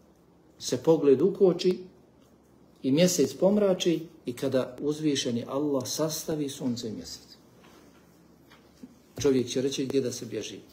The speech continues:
Sudnji dan. Sudnji dan nastupa. Dakle, i pored toga što su ogromna stvorenja,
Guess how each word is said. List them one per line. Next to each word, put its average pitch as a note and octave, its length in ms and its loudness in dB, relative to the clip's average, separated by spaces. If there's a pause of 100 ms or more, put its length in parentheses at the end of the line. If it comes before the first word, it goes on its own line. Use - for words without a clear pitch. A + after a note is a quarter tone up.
Sudnji C#3 320 -4
dan. G#2+ 140 -6 (1300)
Sudnji C#3 320 0
dan A#2+ 160 0
nastupa. - 440 -10 (2000)
Dakle, B2 440 -4
i C3+ 100 -6
pored D#3 320 6
toga B2+ 260 2
što - 160 -8
su C3 180 -2
ogromna C3 360 2
stvorenja, B2 580 0